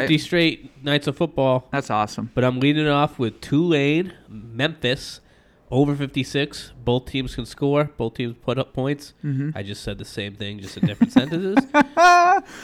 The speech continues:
Speaker 1: Uh, then I'm taking Michigan, Indiana, over forty-six and a half. I think Michigan might score forty-six themselves.
Speaker 2: That feels like an over.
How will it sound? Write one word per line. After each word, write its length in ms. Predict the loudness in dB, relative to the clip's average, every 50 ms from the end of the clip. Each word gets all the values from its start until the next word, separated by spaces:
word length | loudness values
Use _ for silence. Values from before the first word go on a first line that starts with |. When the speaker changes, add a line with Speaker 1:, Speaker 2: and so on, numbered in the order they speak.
| -14 -10
Speaker 1:
Uh, 580 | -4 -2 0 0 0 0 0 0 -2 -4 -4 -2
then 140 | 0 0 0
I'm 60 | 2
taking 360 | 2 2 2 2 2 -2 2 4
Michigan, 640 | 4 4 4 0 -2 0 2 2 2 2 -2 -8 -10 -12 -4 -2
Indiana, 600 | 0 2 4 4 4 4 4 2 2 0 -2 -4 -8 -18 _ _ 2
over 540 | 4 6 6 6 6 4 0 -2 -2 -4 -2
forty-six 800 | 0 2 2 2 2 -2 -4 -2 -2 -2 -2 -2 -8 -16 -18 -18 -12 -8
and 80 | -6 -4
a 60 | -4
half. 300 | -2 -2 -2 -2 -4 -4
I 100 | -6 -8
think 140 | -6 -4 -4
Michigan 340 | -6 -6 -6 -8 -8 -8 -8
might 240 | -8 -8 -8 -8 -10
score 220 | -8 -6 -6 -6
forty-six 560 | -6 -6 -8 -6 -6 -6 -8 -8 -10 -10 -10 -12
themselves. 520 | -18 -18 -16 -12 -10 -6 -6 -6 -6 -6
Speaker 2:
That 160 | -6 -8 -8 -6
feels 280 | -6 -8 -8 -6 -8
like 140 | -10 -12 -10
an 80 | -10 -6
over. 300 | -6 -6 -6 -6 -8 -10